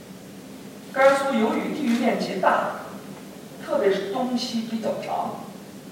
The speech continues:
它跨越了中国的三大地理系统：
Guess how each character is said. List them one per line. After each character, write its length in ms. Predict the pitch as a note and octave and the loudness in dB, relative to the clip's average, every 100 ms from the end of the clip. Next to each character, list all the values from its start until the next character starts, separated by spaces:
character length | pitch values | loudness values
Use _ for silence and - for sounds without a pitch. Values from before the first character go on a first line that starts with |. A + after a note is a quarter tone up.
| - - - - - - - - - | -16 -16 -16 -16 -16 -16 -16 -14 -4
它 60 | - - - | 0 0 0
跨 480 | - - - - | 6 8 8 6
越 100 | F#3+ | 6
了 420 | - - - - - - - - - - - - - - - | 4 4 0 -4 -8 -12 -14 -14 -14 -14 -14 -14 -14 -14 -2
中 300 | G#3+ G#3+ G#3 | -2 0 -2
国 120 | G3+ | -2
的 100 | - | -2
三 480 | - A#3+ B3 - D4 | -2 4 6 6 2
大 400 | D4+ D#4+ - - - - - - - - - - - - - | 2 2 0 -4 -10 -14 -14 -14 -14 -14 -12 -12 -12 -10 -4
地 100 | - | -2
理 120 | - | -2
系 80 | |
统： 80 | - | -4